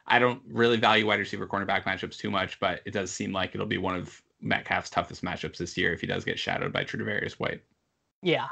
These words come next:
Speaker 2: Um, and I think there, there are some people out there that are, like, really buying into the wide receiver cornerback matchups with Seattle. And if that starts to really influence ownership, like, if Metcalf projects as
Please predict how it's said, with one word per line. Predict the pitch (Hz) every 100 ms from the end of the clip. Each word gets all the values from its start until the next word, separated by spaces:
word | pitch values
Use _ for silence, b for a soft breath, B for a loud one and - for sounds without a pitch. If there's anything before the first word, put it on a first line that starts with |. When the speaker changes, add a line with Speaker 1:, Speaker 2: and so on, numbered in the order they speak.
| -
Speaker 2:
Um, | - 190 190 196
and | 214
I | 220
think | 220 262 196
there, | 196 185 160
there | 185 202
are | 180
some | - 170 180
people | 185 175 180 170
out | 156 175
there | 185 175
that | 156 143
are, | 139
like, | 131
really | 135 147 147
buying | 139 135 139 135
into | 135 143 156 160
the | 139
wide | 147 185
receiver | 180 185 180
cornerback | 185 180 185 185 -
matchups | 185 190 208 196 -
with | 196 196
Seattle. | - 196 185 196 190
And | 160
if | 151
that | 165 170 190 b b b
starts | - - 180 175 -
to | 180 147
really | 139 156 160
influence | 151 156 - 151 127 139
ownership, | 147 165 - 190 180
like, | 151
if | 143 143
Metcalf | 156 - 170 160 -
projects | - 143 135 135 -
as | 135 165 190 196